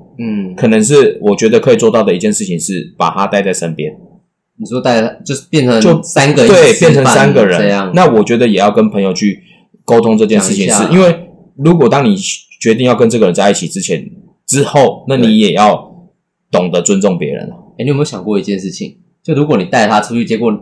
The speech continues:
Speaker 1: 反而是，就是你跟你那个朋友聊得太过于忘我，或太过于太好，反而激起你女朋友的愤怒怎么办？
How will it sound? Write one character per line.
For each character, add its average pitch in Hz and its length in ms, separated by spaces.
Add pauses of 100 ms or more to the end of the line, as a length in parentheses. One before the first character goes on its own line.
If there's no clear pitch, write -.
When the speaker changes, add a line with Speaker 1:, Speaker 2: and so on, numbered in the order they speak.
Speaker 1:
反 98 120
而 98 100
是， 110 160
就 123 140
是 123 280
你 107 120
跟 127 140
你 117 80
那 120 120
个 107 100
朋 113 120
友 107 120
聊 95 240
得 98 280 (140)
太 117 160
过 113 160
于 - 100
忘 110 160
我， 95 220
或 - 20
太 117 160
过 104 140
于 - 40
太 110 200
好， - 420
反 98 120
而 101 100
激 120 140
起 117 120
你 110 60
女 104 140
朋 110 80
友 98 120
的 87 60
愤 98 160
怒 95 120
怎 90 60
么 65 120
办？ - 240